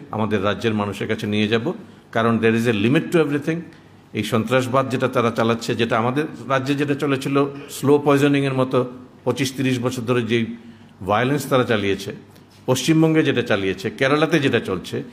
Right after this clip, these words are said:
এই সমস্ত কিছু expose করা দরকার আছে। মানুষের জানা উচিত যে কমিউনিস্টদের মধ্যে যেই পাঁচ ছটা গ্রুপ আছে, তারা আসলে সবাই এক,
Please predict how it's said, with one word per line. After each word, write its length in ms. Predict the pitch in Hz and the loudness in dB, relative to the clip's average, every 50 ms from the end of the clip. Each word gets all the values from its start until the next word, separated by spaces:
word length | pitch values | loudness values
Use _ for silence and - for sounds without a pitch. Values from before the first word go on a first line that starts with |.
| - - - | -18 -10 -8
এই 80 | - 123 | -6 -4
সমস্ত 400 | - 147 147 175 180 185 - 180 | -2 0 2 2 0 0 -2 -2
কিছু 280 | 165 165 - - 147 | -2 -2 -2 -2 -2
expose 360 | 123 113 - - 131 131 131 | -2 -2 -2 -2 -2 -2 -2
করা 200 | - - 123 123 | -2 0 0 0
দরকার 340 | 110 104 107 104 110 123 123 | 2 2 0 0 0 0 0
আছে। 240 | 127 120 - - 165 - - - - - - - - | 0 -2 -2 -6 -8 -8 -12 -16 -20 -20 -18 -6 -2
মানুষের 360 | 117 120 123 120 - 120 110 | -2 0 0 0 0 0 0
জানা 240 | 90 110 113 123 135 | 0 0 0 2 2
উচিত 300 | 135 139 135 135 156 185 170 - - - - - - - - | 0 0 0 0 -2 -2 -2 -4 -12 -18 -20 -20 -20 -20 -10
যে 260 | 110 104 131 139 180 170 - - - - | -2 0 2 2 2 0 -4 -12 -12 -6
কমিউনিস্টদের 460 | - 120 127 139 143 139 139 143 156 | -2 0 2 2 2 0 0 0 0
মধ্যে 240 | 143 151 143 131 143 | 0 0 0 0 0
যেই 140 | 139 143 143 | 0 2 2
পাঁচ 300 | 143 - 127 120 - - | 2 2 0 0 0 -2
ছটা 440 | - 135 131 143 139 135 - - - - - 107 | -2 0 2 2 2 0 -2 -6 -14 -16 -14 -10
গ্রুপ 320 | 95 110 151 175 165 170 | 0 2 4 4 4 4
আছে, 280 | 143 - - - 107 107 - - - - | 2 2 0 -2 -4 -4 -6 -12 -8 -2
তারা 180 | - 127 131 127 | 0 2 2 2
আসলে 260 | 123 - 143 143 139 | 2 2 0 0 0
সবাই 340 | 139 - 123 127 123 117 110 | 2 2 2 2 2 4 2
এক, 300 | 127 - - - - | 2 0 -2 -6 -14